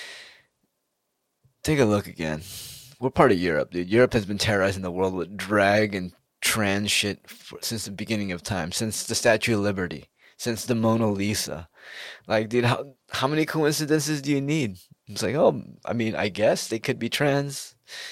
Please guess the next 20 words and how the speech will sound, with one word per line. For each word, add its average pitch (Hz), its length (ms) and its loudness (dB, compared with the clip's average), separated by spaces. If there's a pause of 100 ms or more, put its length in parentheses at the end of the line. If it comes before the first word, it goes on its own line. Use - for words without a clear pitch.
(140)
That's - 160 -4
kinda 127 240 -2
weird, 131 400 0 (100)
now 107 160 -4
that 107 100 -2
you 101 80 -2
mention 117 360 -2
it, 101 100 -8
the 101 80 -6
Mona 107 240 0
Lisa 113 320 -4
as 101 100 -4
well. 123 320 -6 (260)
Hmm. 127 180 -8 (920)
<laughs> 104 360 4 (2000)
Uh, 104 600 -2
but, 98 280 0
I 113 80 2
mean, 113 220 2
it, 104 120 0